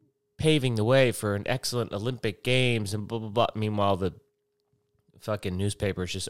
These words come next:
owned by the government anyway. I mean, it's fucking crazy.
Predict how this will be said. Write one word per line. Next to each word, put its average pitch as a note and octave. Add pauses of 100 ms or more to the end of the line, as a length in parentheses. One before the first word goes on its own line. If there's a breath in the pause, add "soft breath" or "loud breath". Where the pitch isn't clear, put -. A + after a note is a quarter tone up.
owned F#2+
by F#2
the F#2
government F2+
anyway. F2+
I -
mean, C3+
it's C3+
fucking D3+
crazy. G2